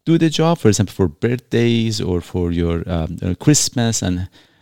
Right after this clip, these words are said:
Valentine, it's kind of obligation almost, which is really not the definition of a gift, because gifts should be given with no expectation back. But if I buy you a gift for Christmas, you better have one for me. <laughs>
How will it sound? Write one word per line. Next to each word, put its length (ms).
Valentine, 600
it's 240
kind 260
of 100
obligation 720
almost, 540
which 260
is 220
really 240
not 220
the 100
definition 720
of 80
a 60
gift, 440
because 300
gifts 220
should 180
be 80
given 360
with 140
no 140
expectation 640
back. 240
But 140
if 140
I 80
buy 180
you 140
a 60
gift 220
for 140
Christmas, 580
you 120
better 280
have 180
one 160
for 260
me. 180
<laughs> 720